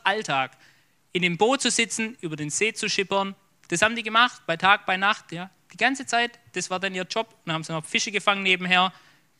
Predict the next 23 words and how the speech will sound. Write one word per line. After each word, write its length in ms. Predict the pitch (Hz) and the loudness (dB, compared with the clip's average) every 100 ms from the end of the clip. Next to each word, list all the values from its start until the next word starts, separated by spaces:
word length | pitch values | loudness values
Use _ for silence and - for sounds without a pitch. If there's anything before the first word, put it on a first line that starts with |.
| _ _ _ _ | _ _ _ _
Ähm, 280 | 165 160 165 - - - | 0 2 -2 -10 -14 4
aber 200 | 190 226 | 4 4
sie 100 | - | 6
kannten 240 | 269 277 | 6 4
sich 200 | 262 240 | 0 2
aus. 380 | 269 254 - - | 2 2 -2 -6
Sie 220 | - 226 | -2 0
wussten, 340 | 233 339 - 262 | 2 0 0 -2
wie 80 | 233 | -2
es 100 | 196 | -4
ist, 140 | 180 | -4
im 80 | 170 | -6
Sturm 280 | - 160 151 | -6 -6 -6
zu 100 | - | -6
sein. 320 | 143 139 139 | -4 -4 -6
Sie 160 | 202 214 | -4 2
waren 120 | 254 | 2
ihr 80 | 254 | 4
ganzes 380 | 269 302 226 | 2 2 -2
Leben 280 | 240 269 330 | 0 0 0
auf 160 | 277 202 | -2 -2
dem 160 | 165 | -4
Boot. 300 | 143 131 131 | -6 -10 -12